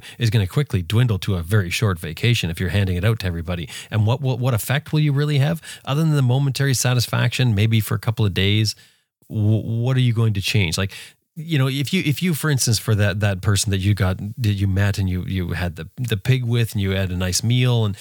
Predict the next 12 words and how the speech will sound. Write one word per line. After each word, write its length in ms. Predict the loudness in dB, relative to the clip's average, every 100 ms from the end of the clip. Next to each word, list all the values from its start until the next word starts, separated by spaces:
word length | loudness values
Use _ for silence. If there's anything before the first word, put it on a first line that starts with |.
| -12 -16 -4
and, 200 | 0 2
and 140 | 2 0
they 60 |
took 180 | 0 0
care 180 | 2 2
of 40 |
you, 100 | 2 0
you 40 |
drank 340 | 0 0 2
some, 300 | 0 0 2
and, 160 | 2 2 -2 -14 -20
uh, 60 | _